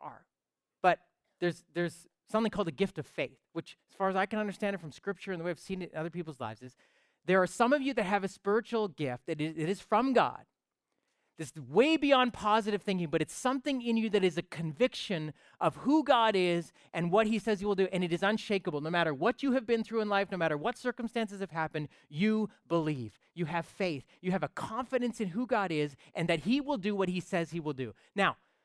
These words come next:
when one person who has the gift of faith exercises that gift, we all get faith. In a sense, faith is released in the congregation. When one person says,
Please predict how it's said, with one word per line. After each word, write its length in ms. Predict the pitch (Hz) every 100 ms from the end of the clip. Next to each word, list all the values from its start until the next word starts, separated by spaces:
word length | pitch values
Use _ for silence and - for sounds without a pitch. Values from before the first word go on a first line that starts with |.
| _ _ -
when 400 | 202 190 175 202
one 320 | 294 349 349
person 500 | 254 320 277 233 175
who 160 | 196
has 160 | 220 214
the 80 | 196
gift 300 | 220 220 214
of 80 | -
faith 340 | 196 151 117 _ _ _ -
exercises 840 | 214 - 233 - 220 202 180 170
that 240 | 185 151
gift, 460 | 135 143 113 - _ _ _ -
we 180 | 165 170
all 340 | 175 190 185 _ _
get 240 | 156 143
faith. 420 | - 135 110 _ _ _ _ _ _ _ _ _ _ _ 190
In 100 | 185
a 60 |
sense, 260 | 185 220 -
faith 340 | - 214 208
is 180 | 208 151
released 560 | 165 165 262 220 - 220
in 120 | 196
the 60 |
congregation. 640 | 190 196 196 175 226 208 175
When 180 | 170 175
one 220 | 233 302
person 360 | 233 247 208 202
says, 260 | 202 185